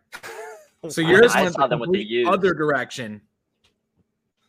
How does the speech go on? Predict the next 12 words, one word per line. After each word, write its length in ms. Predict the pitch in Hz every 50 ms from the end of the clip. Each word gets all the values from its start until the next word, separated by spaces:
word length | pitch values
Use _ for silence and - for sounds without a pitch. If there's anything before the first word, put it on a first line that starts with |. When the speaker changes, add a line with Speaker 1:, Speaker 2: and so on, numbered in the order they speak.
| _ _ _ _ _ _ _ _ _ -
Speaker 1:
<laughs> 640 | 143 127 _ - 139 - _ - 143 135 _ - 135
Speaker 2:
Ooh, 200 | 135 143 143 135
I 80 | 127 127
like 160 | 156 170 -
the 80 | 160 120
question 500 | - - 139 139 135 - - 131 123 117
that 380 | 117 113 107 107 - - _ _ _ _ _ _ _ _ _ _ _ _
Daniel 420 | - 127 120 120 123 120 117 110 104
just 280 | 92 107 107 - - _
posted. 600 | - 120 113 107 98 - - 113 107 104 104 - _ _ - - -
Speaker 1:
Mm-hmm. 760 | 104 92 95 92 - _ _ _ _ _ _ _ _ - 127
Speaker 2:
Um, 420 | 139 156 160 160 160 160 156 -